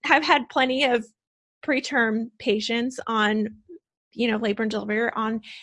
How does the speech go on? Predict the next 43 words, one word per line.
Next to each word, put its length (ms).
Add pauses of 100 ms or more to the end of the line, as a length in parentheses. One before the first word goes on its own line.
(120)
antepartum 500
unit, 340
and 160
you 120
think 320
that 180
they're 160
fine 480
and 240 (300)
they 80
can 160
be 160
one 180
to 60
two 240
or 100
one 160
to 100
three. 540 (540)
And 180
then 160
all 140
of 60
a 40
sudden 580
they 680 (260)
go 200
into 220
rip 260
roaring 280
labor 300
and 300
they 120
need 180
all 220
of 120
my 100
attention. 560
So 340 (460)
we 240
really, 420
when 160
somebody, 560